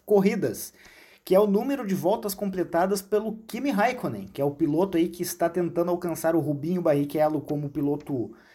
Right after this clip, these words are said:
que mais disputou grandes prêmios da história. E até semana passada, o Raikkonen, ele tinha completado dezesseis mil oitocentas e quarenta e cinco voltas.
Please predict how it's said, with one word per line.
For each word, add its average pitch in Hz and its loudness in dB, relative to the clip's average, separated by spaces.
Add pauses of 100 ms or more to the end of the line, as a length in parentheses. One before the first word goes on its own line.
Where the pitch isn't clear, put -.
(120)
que - -8
mais 151 0
disputou 156 -2
grandes 151 -2
prêmios 151 -2
da 139 0
história. 139 0 (1600)
E 180 2
até 180 4
semana 202 0
passada, 185 2
o 143 4
Raikkonen, 165 0
ele 156 -2
tinha 160 -10
completado 165 -2
dezesseis 165 -2
mil 214 -4
oitocentas 220 -2
e 202 -2
quarenta 196 2
e 185 -2
cinco 208 -6
voltas. 156 0